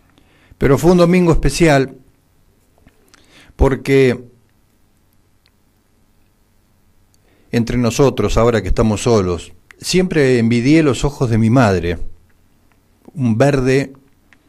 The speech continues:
digo, ¿por qué no habré tenido sus ojos? Pero este domingo pude ver los ojos más hermosos que pude haber visto alguna vez, de un verde tan intenso.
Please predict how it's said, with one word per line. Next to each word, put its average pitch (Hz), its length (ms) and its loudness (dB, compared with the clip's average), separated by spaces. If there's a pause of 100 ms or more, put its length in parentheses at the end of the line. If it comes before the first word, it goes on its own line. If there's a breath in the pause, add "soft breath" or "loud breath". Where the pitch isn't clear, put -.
(920 soft breath)
digo, 110 240 -4
¿por 95 260 -2
qué 151 160 -4
no 143 100 0
habré 127 160 -2
tenido 110 360 -2
sus - 220 -6
ojos? 92 440 -6 (1400 soft breath)
Pero 156 180 2
este 208 160 4
domingo 147 560 2
pude 156 260 4
ver 143 300 2 (1400)
los 127 220 0
ojos 156 260 -2
más 156 240 0
hermosos 127 540 0
que 98 120 -8
pude 110 380 0
haber 107 240 -2
visto 110 260 -2
alguna 104 300 0
vez, 85 340 -6 (440)
de 117 120 -4
un 156 180 0
verde 156 300 2
tan 156 240 0
intenso. 98 760 -2